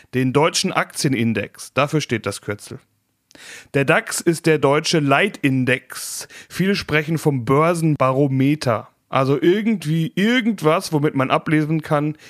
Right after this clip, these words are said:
wie es um die deutsche Wirtschaft steht oder zumindest um die großen deutschen Unternehmen. Alles nix Neues für euch. Warum erzähle ich das? Hat alles seinen Sinn.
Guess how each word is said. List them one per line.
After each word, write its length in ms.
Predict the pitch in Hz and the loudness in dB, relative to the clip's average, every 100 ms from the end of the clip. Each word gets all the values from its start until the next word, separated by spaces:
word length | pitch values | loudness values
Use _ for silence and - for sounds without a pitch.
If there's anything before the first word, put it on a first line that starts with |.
| - | -14
wie 220 | 113 160 | -4 0
es 100 | 208 | 0
um 200 | - 151 | -2 -2
die 120 | 143 127 | 0 2
deutsche 420 | 123 131 - 113 | 2 2 -2 -2
Wirtschaft 440 | 110 - 120 - | -2 -2 -6 -8
steht 400 | - 127 147 160 | -6 -2 -2 2
oder 200 | 151 156 | 2 0
zumindest 380 | 151 135 143 139 | 0 0 0 -2
um 120 | 127 | -4
die 100 | 123 | -4
großen 400 | 117 131 131 127 | -2 -4 -2 -2
deutschen 420 | 113 117 - 120 | -2 -2 -4 -6
Unternehmen. 640 | 113 113 123 123 104 110 - _ _ _ - - - | -4 -4 -4 -4 -4 -8 -16 _ _ _ -20 -18 -4
Alles 420 | 135 170 185 175 | 0 0 -2 0
nix 240 | 156 151 - | 0 0 0
Neues 260 | 131 139 | 2 0
für 160 | - 147 | 0 0
euch. 300 | 135 143 - | 0 -2 -4
Warum 240 | 123 143 151 | 0 2 0
erzähle 320 | 127 120 110 | 0 -2 -2
ich 80 | 107 | -6
das? 320 | 117 - - _ _ - - | -10 -14 -20 _ _ -16 -4
Hat 140 | 147 | 0
alles 240 | 165 240 214 | 2 2 2
seinen 220 | 208 196 | 2 2
Sinn. 320 | 160 120 131 | 0 0 -6